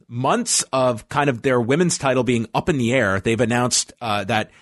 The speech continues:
it will be, uh, a tournament that they're gonna hold starting in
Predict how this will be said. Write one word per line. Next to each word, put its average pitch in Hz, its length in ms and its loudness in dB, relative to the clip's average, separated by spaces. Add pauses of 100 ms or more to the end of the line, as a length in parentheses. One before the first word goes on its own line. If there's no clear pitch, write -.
(560)
it 117 160 -4
will 123 180 0
be, 123 260 2
uh, 107 400 2
a 127 80 -4
tournament 156 500 -2
that 120 120 -2
they're 123 100 0
gonna 135 160 0
hold 113 440 0
starting 139 520 0
in 110 220 0